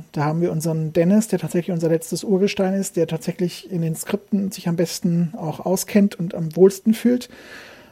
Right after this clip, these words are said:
Und, ähm, insofern haben wir quasi so den, den technischen Root-Zugriff haben wir ein bisschen rausgenommen aus der Redaktion und reingegeben, so ins, in den Admin-Bereich,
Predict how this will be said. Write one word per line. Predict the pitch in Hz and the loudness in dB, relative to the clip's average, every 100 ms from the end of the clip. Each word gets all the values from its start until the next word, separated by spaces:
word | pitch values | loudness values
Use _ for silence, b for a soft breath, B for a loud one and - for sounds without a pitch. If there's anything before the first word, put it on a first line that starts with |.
| B | B
Und, | 165 160 160 - | 0 2 0 0
ähm, | 160 156 156 156 151 _ _ | 2 4 2 -2 -4 _ _
insofern | 160 151 175 208 175 | -2 4 6 6 6
haben | 185 | 6
wir | 190 185 190 | 8 6 2
quasi | - 170 170 180 | -2 0 2 2
so | 160 170 | 4 4
den, | 165 160 156 - | 4 2 -2 -2
den | 160 - | -2 -2
technischen | - 208 - 208 - 170 160 | 2 2 6 4 6 4 4
Root-Zugriff | 156 220 233 - - 202 170 160 156 | 8 8 6 -6 -2 0 2 0 0
haben | 156 151 | 0 2
wir | 156 | 2
ein | 147 | 2
bisschen | 170 - 160 165 165 - - | 0 2 0 0 -4 -8 -10
rausgenommen | - 175 220 - 196 190 185 185 | 0 2 2 2 4 4 4 4
aus | 170 - | 0 0
der | 175 | 2
Redaktion | 170 170 - - 180 | 2 0 -2 4 6
und | 185 156 | 6 2
reingegeben, | 151 170 165 170 165 | 2 2 2 2 2
so | 160 160 | 2 0
ins, | 160 196 | 0 -4
in | |
den | 160 165 | -4 -4
Admin-Bereich, | 170 208 160 151 - - - 147 160 180 | -2 0 0 -2 -6 -6 -4 0 2 2